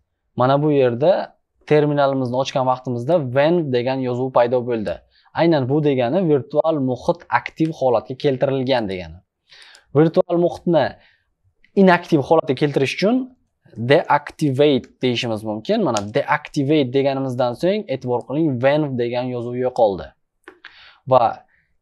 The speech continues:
keyingi terminalimizni yana ochadigan bo'lsak, bu yerda yana paydo bo'ldi venv. Buni sababi PyCharm avtomatik holatda biz boshlanishida ko'rsatgan virtual muhitni barcha terminallarga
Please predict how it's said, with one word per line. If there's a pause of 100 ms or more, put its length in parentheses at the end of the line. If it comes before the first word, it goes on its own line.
(120)
keyingi
terminalimizni
yana
ochadigan
bo'lsak,
bu
yerda
yana
paydo (120)
bo'ldi (100)
venv. (480)
Buni
sababi (1500)
PyCharm
avtomatik
holatda
biz
boshlanishida (140)
ko'rsatgan
virtual
muhitni (440)
barcha
terminallarga